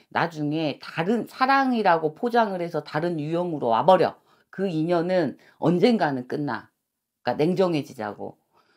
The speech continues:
이 애가 똥차였는데 뒤에 오는 차도 똥차가 또 더,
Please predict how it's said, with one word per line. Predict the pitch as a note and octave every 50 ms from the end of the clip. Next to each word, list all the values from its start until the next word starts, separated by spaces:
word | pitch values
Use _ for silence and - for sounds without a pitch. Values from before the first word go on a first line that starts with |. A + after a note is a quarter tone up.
| _ _ _ _
이 | - F3+ G3+ B3+ C#4
애가 | C#4+ A#3+ C4 A#3+ B3 - _ _ _ _ _ _ _ _ _ _ _ _ _ _ _ _ _ _ _ _ -
똥차였는데 | D4+ D4+ D4+ - B3+ G#3 E3+ D3 D3 C#3 B2+ B2 A#2 A2 - - _ _ _ _ _ _ _ _ _ _ _ _ _ _ _ _ _ _ _ _ _ _ _ _ _ _ _ -
뒤에 | - A#3+ C#4 D4
오는 | B3+ F#3 C3 C3 D3+ E3 D#3+ D#3
차도 | - E3+ G3 - D#3 D3+
똥차가 | - B3+ C#4+ D4 - G#3+ D#3+ D#3 - -
또 | E3+ D#3 - - -
더, | - A2